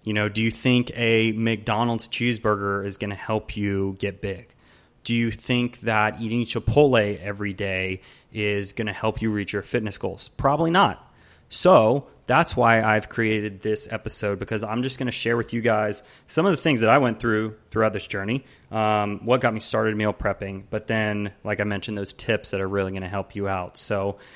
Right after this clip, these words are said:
one of the biggest things for meal prepping is it's going to improve time management, okay? This is the biggest part of it,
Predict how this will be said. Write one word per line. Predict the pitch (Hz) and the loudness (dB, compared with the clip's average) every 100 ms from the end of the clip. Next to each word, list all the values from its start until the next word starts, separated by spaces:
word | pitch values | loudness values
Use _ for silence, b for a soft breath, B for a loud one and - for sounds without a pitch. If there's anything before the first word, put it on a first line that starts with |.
| B B | B B
one | 120 147 175 | 4 6 8
of | |
the | 143 | 6
biggest | 110 139 135 127 | 4 4 4 0
things | - 120 110 104 - | 0 0 0 -4 -8
for | - 117 110 | -4 2 2
meal | 104 107 104 | 2 0 0
prepping | - 104 98 95 95 | -2 -6 -6 -10 -10
is | 107 107 104 110 | -8 -6 -6 -6
it's | 110 - _ | -8 -10 _
going | - 135 135 127 120 | 2 6 6 6 4
to | - 127 123 113 104 | 0 2 4 6 4
improve | 104 101 - - 131 123 123 117 - b b b - | 0 -2 0 4 6 8 6 2 -4 b b b -16
time | - 113 113 104 | -2 2 2 2
management, | 101 98 92 - 87 85 92 | -2 -2 -6 -10 -14 -14 -18
okay? | - 101 107 - B B B _ - | -6 -2 -2 -4 B B B _ 6
This | 135 143 | 6 8
is | 143 110 | 2 0
the | 113 | -2
biggest | 98 131 127 120 | 2 4 4 2
part | - 98 95 | 0 0 0
of | 87 | -6
it, | 87 | -10